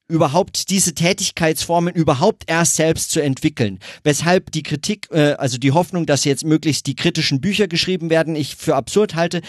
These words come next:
Viel wichtiger eigentlich die Idee finde, äh, dass man sich über gemeinsame Podcast-Projekte oder Gesprächs-,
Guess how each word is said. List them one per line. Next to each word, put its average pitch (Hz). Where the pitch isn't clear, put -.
Viel 156
wichtiger 208
eigentlich 156
die 147
Idee 143
finde, 143
äh, 139
dass 143
man 127
sich 131
über 117
gemeinsame 127
Podcast-Projekte 143
oder 123
Gesprächs-, 117